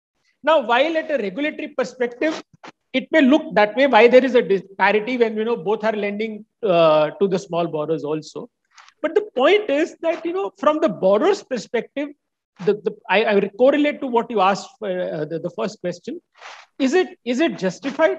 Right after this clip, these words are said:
I think no. See, because, you know, in, in this environment, what you are doing, you are on one hand ensuring that N B F Cs don't upgrade it, but more importantly,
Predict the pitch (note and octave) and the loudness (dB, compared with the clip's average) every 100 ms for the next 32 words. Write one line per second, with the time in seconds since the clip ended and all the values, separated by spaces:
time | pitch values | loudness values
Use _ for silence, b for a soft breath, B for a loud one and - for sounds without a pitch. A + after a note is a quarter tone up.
0 | - A#3 A3+ C4+ D4 - A#3 E3 - - | -2 -2 -2 -6 -8 0 0 0 -6 -20
1 | _ _ _ _ - _ F#4+ F#4 E4 G4 | _ _ _ _ -20 _ 0 0 -2 -2
2 | G4+ - _ _ - _ D#4+ F4+ F4 D4 | -2 -4 _ _ -20 _ -6 -2 0 0
3 | E4 C#4+ D4+ F#4+ - C#4 G#3+ G#3+ A3 F#3+ | 0 -2 2 0 2 0 4 6 6 2
4 | F3+ A3+ - _ _ - F3 D#4+ E4 F#4+ | -6 -10 -16 _ _ -20 -2 0 4 4
5 | C4 C4+ B3 G#3+ C4 - _ - A3 C#4 | 4 4 4 4 0 -10 _ -4 0 4
6 | C#4 D#4+ - A#3 A#3 F#3 F#3 A#3+ G3+ C4 | 6 4 4 0 -2 0 0 0 -2 0
7 | D4+ D#4 - G#3 A3 - A3 C4 B3+ B3+ | 0 -2 -8 -8 -8 2 6 6 6 0
8 | C4+ - _ _ F3 A#3+ C4+ - - _ | -6 -12 _ _ 0 2 2 -2 -18 _
9 | _ _ _ - G#3+ G#3+ B3+ C#4 C#4+ C#4+ | _ _ _ -4 -2 0 2 2 2 0
10 | G#3+ C4+ C4 G#3+ B3 C4+ C4 - _ A#3+ | 2 4 2 2 2 0 0 -10 _ -8
11 | A#3+ D#3+ F3 D#4+ G#4 F#4+ A3+ G3 F3+ D#3 | -6 -6 2 4 4 2 0 -2 -4 -16
12 | _ | _